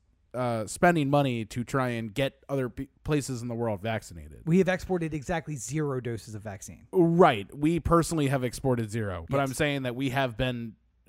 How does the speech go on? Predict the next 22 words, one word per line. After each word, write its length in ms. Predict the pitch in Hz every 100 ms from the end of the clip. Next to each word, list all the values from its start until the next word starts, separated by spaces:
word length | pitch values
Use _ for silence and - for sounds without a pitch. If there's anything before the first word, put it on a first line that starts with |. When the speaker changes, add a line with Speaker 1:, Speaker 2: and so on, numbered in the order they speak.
| 123
Speaker 1:
donating 560 | 123 143 139 131 123 117
large 300 | 127 123 110
sums 240 | 123 113
of 80 | 113
money 440 | 117 110 107 104 -
in 120 | 113
an 100 | 110
effort 360 | 110 123 113 104
to 80 | 110
get 240 | 110 104 _ -
a 180 | 107
global 340 | 101 127 123 113
vaccination 600 | 113 110 - 110 104 107
effort 300 | 92 104 98
underway. 560 | 95 98 101 104 80 -
Speaker 2:
Sure. 300 | - - 175 - _ _ _
Speaker 1:
It, 180 | 175 160 -
it's 240 | 165 143
not 420 | 170 156 147 - - -
the 140 | 131
same 260 | - 160 160
thing, 220 | 156